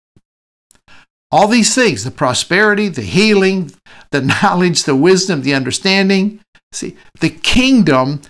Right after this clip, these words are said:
is the source. I can't, I can't emphasize this enough because I know where we're going. I know what has been working in my life that I'm gonna disclose to you as time goes along, but I'm just laying foundation.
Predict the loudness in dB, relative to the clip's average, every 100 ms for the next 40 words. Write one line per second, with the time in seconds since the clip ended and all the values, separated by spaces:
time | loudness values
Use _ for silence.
0 | _ _ _ _ _ 2 2 2 0 0
1 | 2 0 0 -2 -4 -6 -6 -8 -12 _
2 | _ _ _ _ _ _ _ _ _ _
3 | _ -4 -2 0 0 0 -4 0 -2 0
4 | -2 -2 0 2 2 2 2 0 0 0
5 | -2 -4 -4 -6 -2 0 2 4 2 2
6 | 2 2 0 0 0 -2 -2 0 2 2
7 | 2 2 0 -4 -8 -2 0 2 2 2
8 | 2 0 0 0 0 2 2 0 -2 -4
9 | -2 0 -2 0 -2 -2 0 2 2 2
10 | -2 0 2 2 0 -8 -20 -6 -4 0
11 | 2 2 2 2 2 0 0 -2 -4 0
12 | 0 0 -4 0 2 4 2 2 0 0
13 | 0 -2 -2 -4 -8